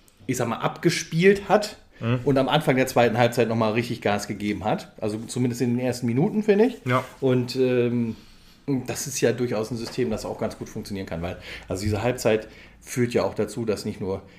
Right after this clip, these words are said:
Speaker 1: die Körper abkühlen, sondern auch die Gemüter. Und dann bist du halt vielleicht wieder so auf dem, auf dem Nullpol und gehst
Speaker 2: Ja.
Speaker 1: dann damit halt wieder auf den Platz, ne?
Speaker 2: Ja. Ja, ich,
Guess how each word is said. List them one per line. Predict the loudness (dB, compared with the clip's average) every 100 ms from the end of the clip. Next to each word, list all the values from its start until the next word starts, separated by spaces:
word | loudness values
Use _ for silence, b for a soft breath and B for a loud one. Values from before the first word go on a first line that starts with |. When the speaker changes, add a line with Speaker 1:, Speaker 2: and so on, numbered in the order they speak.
| B B -10
Speaker 1:
die | -4
Körper | 2 2 2 -2
abkühlen, | -4 -4 -2 0
sondern | 0 0
auch | -2 -6
die | -10
Gemüter. | -8 -2 -2 -2 -8 -8
Und | -6 0
dann | 4 4 4
bist | 2 2
du |
halt | 4 4
vielleicht | 4 2
wieder | 4 2
so | 4 2
auf | 2
dem, | 0
auf | 0
dem | 2
Nullpol | 6 8 6 4 4 6
und | 4
gehst | 2 4
Speaker 2:
Ja. | 4
Speaker 1:
dann | 4
damit | 4 2
halt | 0 -2
wieder | -2
auf | -4
den | -4
Platz, | -6 -6 -6
ne? | 0
Speaker 2:
Ja. | 2 2 -2 -18 B B B B B
Ja, | 2
ich, | 4